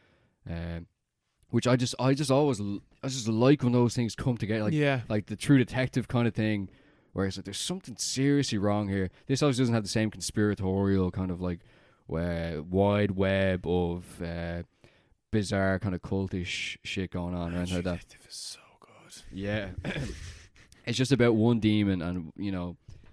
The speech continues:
Speaker 1: uh, just, like, just really weird things that are happening and no one's really sure what exactly is going on. Um, and so it's, like, about the past and about, you know, hauntings, both, like, real and kind of, like,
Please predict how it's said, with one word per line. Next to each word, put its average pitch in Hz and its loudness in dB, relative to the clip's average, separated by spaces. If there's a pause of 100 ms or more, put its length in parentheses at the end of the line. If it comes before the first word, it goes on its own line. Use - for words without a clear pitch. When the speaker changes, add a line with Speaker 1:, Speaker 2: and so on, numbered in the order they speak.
(280)
Speaker 1:
uh, 87 -12
just, 98 -8 (180)
like, 110 -4 (120)
just 123 -2
really 120 4
weird 117 6
things 110 0
that 104 0
are 95 0
happening 98 -2
and 90 -2
no 98 2
one's 104 0
really 98 -2
sure 98 -2
what 92 0
exactly 92 -4
is 90 -6
going 90 -4
on. 87 -4 (500)
Um, 87 -6
and 87 -8
so 92 -12
it's, 92 -12
like, 92 -12
about 101 -4
the 98 -6
past 95 0
and 92 -8
about, 87 -2
you 87 -6
know, 80 -8 (500)
hauntings, 107 -2
both, 98 0 (160)
like, 101 -2
real 110 4
and 92 -2 (240)
kind 101 -4
of, 87 -4
like, 90 -4